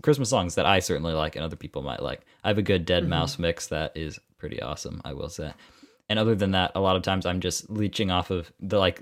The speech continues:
Speaker 1: the lo-fi hip-hop music with the studying anime girl that everyone in the entire world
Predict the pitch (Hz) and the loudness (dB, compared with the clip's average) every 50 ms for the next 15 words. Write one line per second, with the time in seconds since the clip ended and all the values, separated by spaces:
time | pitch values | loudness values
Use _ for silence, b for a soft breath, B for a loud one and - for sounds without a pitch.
0 | - - 95 95 95 95 98 101 98 - - 98 90 87 87 92 - - 92 - | -10 -6 -4 -2 2 4 4 4 4 4 2 2 2 2 2 0 0 0 0 0
1 | - 90 92 85 90 85 - 80 - 90 85 - - 87 82 87 85 85 80 87 | 0 -2 -2 -2 -4 -6 -6 -6 -6 -6 -6 -2 -2 -2 0 0 -2 -2 -2 -2
2 | 87 90 87 87 87 82 98 92 90 90 - 95 90 92 90 87 87 87 90 87 | -2 -2 0 -2 0 2 2 4 4 4 2 2 2 2 0 0 0 0 0 -2
3 | 87 90 90 87 - 87 87 87 85 82 85 85 82 82 85 90 | -2 -4 -4 -4 -2 0 0 2 0 0 0 0 0 0 0 -2